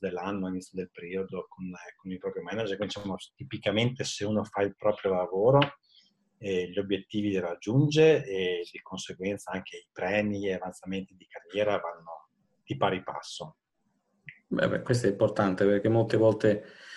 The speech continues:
Speaker 2: eh, ci sono in Italia delle situazioni in cui lavori tanto e non vieni,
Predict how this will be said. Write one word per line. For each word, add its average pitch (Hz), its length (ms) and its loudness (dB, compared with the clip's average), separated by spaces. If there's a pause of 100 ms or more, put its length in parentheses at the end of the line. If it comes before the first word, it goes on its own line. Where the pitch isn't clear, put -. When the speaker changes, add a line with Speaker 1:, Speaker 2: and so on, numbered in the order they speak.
(160)
Speaker 2:
eh, 101 1000 8
ci - 160 -4
sono 107 300 4
in 104 120 4
Italia 107 280 8
delle 98 200 6
situazioni 101 460 4
in 98 100 4
cui 113 180 4
lavori 95 320 6
tanto 107 840 4
e 107 120 -2
non 95 380 4
vieni, 92 440 4